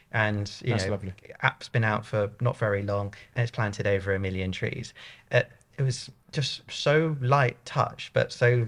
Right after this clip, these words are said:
Speaker 1: nicely aligned that it feels just very practical. And so businesses are finding lots of ways of integrating, you know, doing something decent
Speaker 2: Mm-hmm.
Speaker 1: with, um, with climate action. It could be like they win a contract and they say,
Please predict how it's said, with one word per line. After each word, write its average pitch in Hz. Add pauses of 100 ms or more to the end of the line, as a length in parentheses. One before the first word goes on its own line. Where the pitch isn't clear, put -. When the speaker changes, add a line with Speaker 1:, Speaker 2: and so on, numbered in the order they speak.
Speaker 1:
nicely 113
aligned 101
that - (300)
it 123 (100)
feels 117
just - (160)
very 110 (240)
practical. 110
And 117
so 120 (400)
businesses 156
are 156
finding 143
lots -
of 123
ways 107
of 110
integrating, 107
you 113
know, 104
doing 117
something 113
decent 110
Speaker 2:
Mm-hmm. 98
Speaker 1:
with, 101 (500)
um, 101 (140)
with 113
climate 110
action. -
It -
could 123
be 110
like 107
they 110
win 113
a 113
contract -
and 104
they 107
say, 107